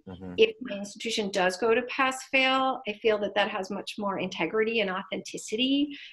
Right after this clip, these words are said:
Speaker 2: in terms of assessment at this moment. It's really
Speaker 1: I'm
Speaker 2: hard.
Speaker 1: gonna, I'm gonna, I'm gonna, th-, I'm gonna jump in on that one, 'cause that is a can of worms
Speaker 2: Please.
Speaker 1: that we cannot touch today, unfortunately, just because of time, you know? And so let's, I wanna pin that question.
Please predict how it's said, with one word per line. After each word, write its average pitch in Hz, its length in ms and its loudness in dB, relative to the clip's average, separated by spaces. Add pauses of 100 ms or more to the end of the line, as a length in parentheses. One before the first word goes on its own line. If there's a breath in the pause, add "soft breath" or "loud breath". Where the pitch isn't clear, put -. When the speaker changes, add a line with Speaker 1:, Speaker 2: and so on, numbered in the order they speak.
(120)
Speaker 2:
in 220 120 -2
terms 208 440 0
of 202 120 0
assessment 269 880 0
at 294 180 0
this 302 220 0
moment. 302 640 4 (120)
It's - 100 -14
really 269 180 6
Speaker 1:
I'm 175 180 2
Speaker 2:
hard. 208 180 8
Speaker 1:
gonna, 147 180 6
I'm 175 120 4
gonna, 160 340 2
I'm 160 100 -2
gonna, 156 200 0
th-, 147 240 -2 (220)
I'm 156 80 2
gonna 175 180 0
jump 143 280 0
in 135 100 2
on 127 120 0
that 123 180 -2
one, 131 160 0
'cause 127 140 0
that 151 160 4
is 139 120 6
a 120 60 2
can 131 320 -4
of 120 80 -2
worms 117 240 0
Speaker 2:
Please. 113 120 8
Speaker 1:
that 110 120 0
we 131 140 4
cannot 117 580 -2
touch 107 300 -2
today, 101 480 0
unfortunately, 120 560 0
just 117 160 -2
because 139 240 2
of 127 100 0
time, 131 640 2
you 151 120 2
know? 143 360 4
And 139 240 0
so 156 100 6
let's, 165 220 2 (200)
I 151 60 6
wanna 165 200 2
pin 170 320 -4
that 147 180 -6
question. 160 440 0